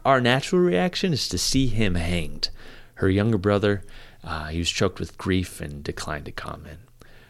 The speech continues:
Douglas was asked about his situation while in the cell at the county jail, and he said,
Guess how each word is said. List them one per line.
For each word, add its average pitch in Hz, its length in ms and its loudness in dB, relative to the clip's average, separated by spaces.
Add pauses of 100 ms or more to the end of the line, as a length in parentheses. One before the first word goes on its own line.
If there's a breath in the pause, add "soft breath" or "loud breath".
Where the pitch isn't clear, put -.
(100)
Douglas 110 300 2
was 90 140 0
asked 95 380 0
about 92 320 2
his 90 140 -2
situation 101 600 2
while 82 160 0
in 82 80 -2
the 78 60 -6
cell 87 580 0
at 87 220 -2
the - 60 -6
county 78 300 -8
jail, 76 540 -2 (140)
and 82 180 -6
he 90 100 0
said, 85 540 0